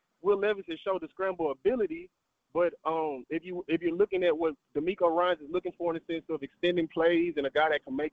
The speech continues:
plays at the quarterback position and at the flex position, um, Quentin Richardson is the best prospect,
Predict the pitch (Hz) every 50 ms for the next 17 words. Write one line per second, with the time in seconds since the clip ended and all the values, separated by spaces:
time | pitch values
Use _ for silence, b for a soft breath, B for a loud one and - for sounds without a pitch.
0 | _ - 160 156 160 160 156 165 160 _ _ _ _ _ _ _ _ - 131 147
1 | - 151 - - 175 180 165 165 165 160 151 143 165 170 170 - 147 - 143 156
2 | 165 165 156 156 160 - 147 - _ 160 165 170 - _ - 143 135 156 165 165
3 | - 165 170 175 - _ _ _ _ _ _ _ - 127 143 185 180 139 131 123
4 | 120 110 107 101 _ _ _ _ _ _ _ _ _ _ _ _ _ - - 226
5 | 240 233 208 240 269 208 226 214 - 226 226 214 196 220 196 202 226 226 - _
6 | - 254 294 - - _ 151 123 95 -